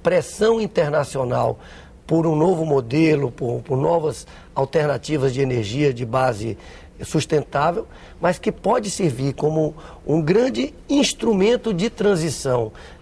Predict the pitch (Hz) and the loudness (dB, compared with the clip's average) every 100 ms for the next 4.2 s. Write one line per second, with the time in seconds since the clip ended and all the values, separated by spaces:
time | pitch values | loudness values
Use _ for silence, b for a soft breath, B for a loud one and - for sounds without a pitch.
0 | - 151 165 - 147 143 156 165 143 147 | -2 2 2 0 -2 0 0 0 2 0
1 | 147 147 147 196 175 147 170 180 B B | 0 -4 -2 -2 0 0 -2 -6 B B
2 | B - 135 147 165 - 156 147 156 151 | B -2 0 0 -2 -6 -4 0 0 0
3 | 156 151 131 143 139 151 151 - 175 131 | 0 0 0 -4 -2 -2 -2 -2 -2 0
4 | 123 | -2